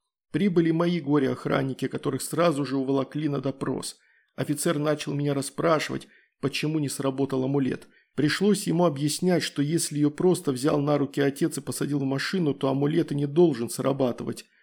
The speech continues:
Он защищает от урона, а не от прикосновений. Звонок от похитителей поступил рано утром. За это время мы несколько раз звонили отцу в надежде,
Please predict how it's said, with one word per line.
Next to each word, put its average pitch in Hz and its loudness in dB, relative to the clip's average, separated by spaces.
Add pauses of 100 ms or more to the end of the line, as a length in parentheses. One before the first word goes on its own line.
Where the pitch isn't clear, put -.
(100)
Он 151 0
защищает 139 0
от - -10
урона, 147 2
а 131 -2
не 131 -2
от 127 -4
прикосновений. 135 -4 (680)
Звонок 170 2
от - -2
похитителей 147 -2
поступил 147 0
рано 143 2
утром. - -6 (280)
За 120 0
это 147 0
время 156 0
мы 139 0
несколько 143 -4
раз 143 0
звонили 139 0
отцу 135 0
в 131 -6
надежде, 135 0